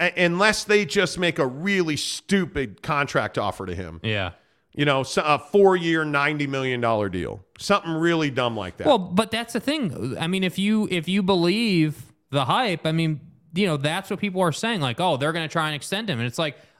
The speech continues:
Speaker 2: I don't think that they're necessarily willing to pay the guy ninety million dollars. And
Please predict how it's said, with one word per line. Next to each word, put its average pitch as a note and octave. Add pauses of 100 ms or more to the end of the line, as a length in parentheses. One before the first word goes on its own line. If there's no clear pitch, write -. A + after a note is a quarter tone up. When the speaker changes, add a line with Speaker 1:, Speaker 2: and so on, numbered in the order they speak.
Speaker 2:
I D#3+
don't B3
think A#3+
that F#3+
they're G#3
necessarily G3
willing E3
to D3+
pay E3
the D#3+
guy C#3+
ninety C#3
million C#3
dollars. A#2+
And C3+